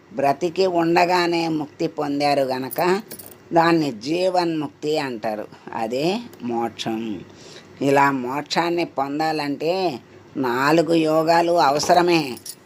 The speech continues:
ఈ నాలుగు యోగాల సమన్వయమే భగవద్గీత. భగవద్గీత మరి మనకు ఒక గొప్ప నిధి లాంటిది. అందుకే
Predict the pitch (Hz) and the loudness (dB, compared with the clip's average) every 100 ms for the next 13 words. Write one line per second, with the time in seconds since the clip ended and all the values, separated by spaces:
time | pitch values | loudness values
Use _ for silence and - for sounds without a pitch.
0 | - 160 160 151 139 147 175 180 175 165 | -6 -2 0 -2 -2 -2 -2 -2 0 2
1 | 165 160 160 156 147 - 127 123 143 156 | 2 2 2 0 -2 0 0 0 -2 -2
2 | 151 151 143 151 190 196 156 - - - | -2 -2 -4 -2 0 2 0 -4 -20 -20
3 | - - - 127 127 120 117 98 - 107 | -18 -6 0 0 0 -2 -4 -6 -10 -8
4 | 104 113 113 120 101 92 - - - - | -8 -6 -6 -4 -6 -8 -14 -18 -20 -20
5 | - - - - - 123 120 139 147 151 | -20 -20 -20 -14 -4 -2 0 2 4 4
6 | 131 151 147 156 135 113 120 151 - - | 2 0 2 2 2 0 -2 -8 -12 -20
7 | - - - 156 151 147 120 127 139 - | -20 -20 -6 0 2 2 0 -4 -8 -10
8 | - - - - 139 143 143 143 123 117 | -20 -20 -20 -6 -2 -2 -2 -4 -4 -4
9 | 127 - - - - - - - - - | -6 -10 -20 -20 -20 -20 -12 -4 -2 -2
10 | 117 113 139 - 170 156 123 131 127 165 | -2 2 0 2 2 4 2 0 2 2
11 | 151 139 110 113 98 - - _ _ - | 2 -4 -8 -10 -12 -16 -20 _ _ -20
12 | _ - 139 147 160 180 156 127 135 | _ -6 -4 -2 -2 2 2 2 -4